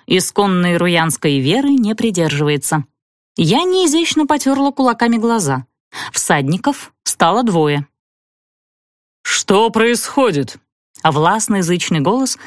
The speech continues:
разнесся по округе. «Дамам нужна помощь?» Верховых там оказалось гораздо больше,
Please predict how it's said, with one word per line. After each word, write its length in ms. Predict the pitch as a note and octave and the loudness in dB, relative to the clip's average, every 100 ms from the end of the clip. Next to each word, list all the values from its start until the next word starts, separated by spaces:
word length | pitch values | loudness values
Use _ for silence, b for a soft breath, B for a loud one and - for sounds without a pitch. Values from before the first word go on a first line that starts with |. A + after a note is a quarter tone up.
| B | B
разнесся 640 | - A3 G#3 D4 - - C4+ | 0 2 2 0 -2 -6 -2
по 180 | A#3+ | 0
округе. 420 | A3 E3 C#3 B2+ C3+ _ _ _ _ _ _ _ _ - | 0 0 0 -2 -6 _ _ _ _ _ _ _ _ -6
«Дамам 560 | C3+ F3 F3 F3 E3+ E3+ | 0 4 4 4 2 2
нужна 420 | E3 C#3+ E3 A#3 | 0 0 2 2
помощь?» 540 | C#4+ C#4 D3 C3 - - _ _ _ _ _ _ _ B B - | 2 0 0 -2 -6 -10 _ _ _ _ _ _ _ B B -2
Верховых 640 | E3+ G#3 - A3 D4+ - | 0 0 2 0 0 -2
там 160 | F4 D#4+ | 0 0
оказалось 640 | D4 C#4 D4+ D4 C#4+ - - - | 0 0 0 0 -2 -6 -10 -2
гораздо 400 | G3 A#3 B3 B3 | 0 2 0 0
больше, 420 | A3 B2+ - | 0 -2 -2